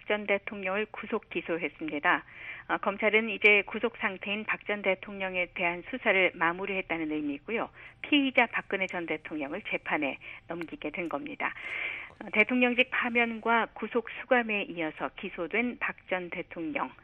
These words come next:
노태우, 전두환 전직 두 대통령에 이어서 부패 혐의로 재판을 받는 세 번째 전직 대통령이 됐습니다.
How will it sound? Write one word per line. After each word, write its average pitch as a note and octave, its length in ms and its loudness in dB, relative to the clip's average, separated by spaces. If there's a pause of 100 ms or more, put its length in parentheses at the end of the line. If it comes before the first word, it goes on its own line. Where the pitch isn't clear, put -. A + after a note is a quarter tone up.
(160)
노태우, F#3+ 460 -4
전두환 F#3 400 -4
전직 F#3 500 -6
두 F#3 160 -6
대통령에 E3+ 640 -6
이어서 D#3 600 -4 (120)
부패 A3 460 -2
혐의로 F3 420 -4 (300)
재판을 D#3+ 420 -4
받는 A3+ 360 -4 (380)
세 F#3+ 100 0
번째 E3+ 480 -2 (120)
전직 F3 340 -6 (100)
대통령이 D3+ 520 -6
됐습니다. - 460 -8